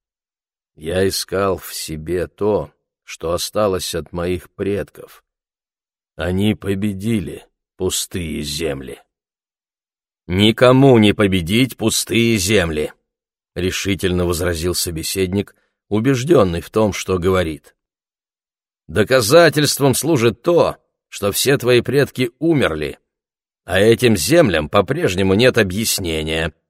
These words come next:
как и в то время, когда их создал Аллах».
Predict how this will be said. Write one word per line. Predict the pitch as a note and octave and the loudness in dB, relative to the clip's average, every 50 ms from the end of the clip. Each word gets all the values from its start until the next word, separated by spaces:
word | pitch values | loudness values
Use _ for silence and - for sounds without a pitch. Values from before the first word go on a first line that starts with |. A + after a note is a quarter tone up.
| _ _ _ | _ _ _
как | - E3+ D#3+ - | 0 0 0 2
и | A2 - | 0 -2
в | - | 0
то | - D3+ C3+ | 4 4 4
время, | A2 A2 C3+ C#3+ B2+ G#2+ G2 F2+ | 6 6 4 4 4 2 0 0
когда | - G2 F#2+ F#2+ G#2 A#2 A2 | -2 -2 -2 0 2 2 2
их | G2+ F#2 - | 2 2 0
создал | - A#2+ A2+ A2+ F#2 D2+ E2+ G2 F#2+ F#2+ - | -2 0 0 0 0 0 0 -2 -2 -2 -2
Аллах». | F#2+ F#2 F2+ E2+ F2 G2 F#2+ E2 - - - - | -2 -2 0 0 -2 -2 -2 -2 -4 -6 -12 -18